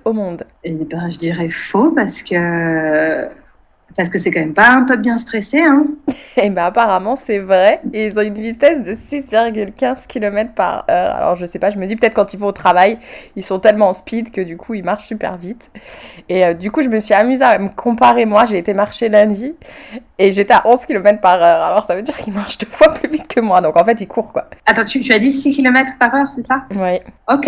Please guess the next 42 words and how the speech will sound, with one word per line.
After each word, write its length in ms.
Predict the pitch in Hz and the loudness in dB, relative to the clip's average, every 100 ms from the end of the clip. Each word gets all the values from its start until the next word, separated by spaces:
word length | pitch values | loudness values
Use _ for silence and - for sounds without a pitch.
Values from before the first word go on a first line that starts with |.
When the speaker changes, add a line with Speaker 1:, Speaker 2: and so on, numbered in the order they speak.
| 240 | 2
Speaker 2:
bah, 80 | 233 | 0
je 60 | 226 | -4
suis 120 | 208 | -4
très 140 | 269 | -4
surprise 420 | 269 269 - 254 | 0 -2 0 -2
de 100 | 220 | 0
cette 200 | 214 196 | -2 -2
anecdote. 460 | 196 185 175 180 208 | -2 -2 -2 -4 -2
Je, 220 | 226 175 | -2 0
je 80 | 170 | 0
vais 140 | 247 254 | 0 4
faire 160 | 247 | 4
mes 100 | 240 | 4
recherches 500 | 208 202 - 226 - | 2 2 0 -2 -2
parce 160 | 202 - | -4 -2
que, 300 | 208 190 180 180 - - | 0 2 2 -4 -8 -12
<laughs> 340 | 403 - - | -14 -14 -2
bah 240 | 202 202 202 | 4 4 4
oui, 140 | 220 | 0
comme 140 | 214 208 | -2 -2
j'ai 60 | |
dit, 120 | 214 277 | 0 2
c'est 100 | - | 6
pas 120 | 233 | 6
un 60 | 233 | 6
peuple 160 | 220 | 2
de 80 | 208 | -2
stressés, 480 | - 208 202 214 190 | -2 -4 0 0 2
hein, 180 | 175 175 | 2 -2
donc, 260 | 180 175 | -8 -4
euh, 520 | 185 175 175 175 170 175 - _ | 0 2 4 2 0 -4 -12 _
Speaker 1:
C'est 120 | 196 | -12
ça. 260 | 185 165 - _ _ | -6 -6 -6 _ _
Et 220 | 226 277 - | 4 4 0
troisième 420 | - 277 269 262 | 0 2 4 0
question. 520 | 220 214 - 202 269 - _ - | -2 -6 -4 -4 -4 -8 _ -2
Une 200 | 247 254 | 0 4
personne 420 | 302 294 - 294 | 4 4 2 2
sur 300 | 262 220 208 | 0 -6 -6
douze 320 | 190 247 240 - | -4 -4 -4 -2
à 140 | 151 | -2
Singapour 640 | - 254 220 208 - 262 | -2 2 2 2 -4 -8